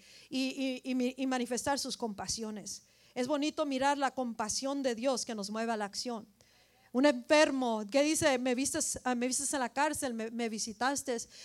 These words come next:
me vistes desnudo, me pusiste ropa, me miraste hambriento y me diste de comer", dice la palabra en Mateo veinticinco. Dice, "Señor, ¿cuándo hice eso por ti?" Cuando lo hiciste por uno de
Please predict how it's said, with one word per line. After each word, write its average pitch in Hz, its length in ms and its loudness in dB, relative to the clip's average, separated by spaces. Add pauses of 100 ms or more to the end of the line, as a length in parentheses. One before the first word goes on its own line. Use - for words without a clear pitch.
(120)
me 240 140 2
vistes 294 320 0
desnudo, 302 480 0
me 240 180 -4
pusiste 254 580 -4
ropa, 247 460 -2 (220)
me 247 100 0
miraste 269 380 2 (120)
hambriento 302 520 2
y 269 60 -2
me 247 100 -2
diste 269 340 -4
de 254 160 -2
comer", 240 540 -4 (260)
dice 254 240 -2
la 240 140 0
palabra 247 400 4
en 226 80 0
Mateo 233 380 -4
veinticinco. 220 800 -8 (260)
Dice, 220 200 -10
"Señor, 247 400 -2
¿cuándo 269 260 0
hice 277 300 -2
eso 262 180 -4
por 233 220 -12
ti?" 269 160 -6
Cuando 233 260 0
lo 220 60 2
hiciste 254 320 -4
por 233 220 -4
uno 247 200 0
de 220 180 -4